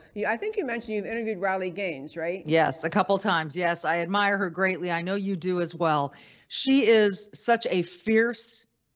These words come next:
Speaker 1: Yeah.
Speaker 2: outspoken, courageous,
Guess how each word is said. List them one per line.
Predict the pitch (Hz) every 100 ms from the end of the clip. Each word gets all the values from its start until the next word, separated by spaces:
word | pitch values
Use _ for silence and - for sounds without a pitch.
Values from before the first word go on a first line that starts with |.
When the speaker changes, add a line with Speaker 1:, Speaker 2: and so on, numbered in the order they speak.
| _ 202
Speaker 1:
Yeah. | - _ -
Speaker 2:
outspoken, | 196 220 - - 214 196 196 190 190 190 _ _ _ _ _ -
courageous, | - 190 190 202 220 226 220 226 - -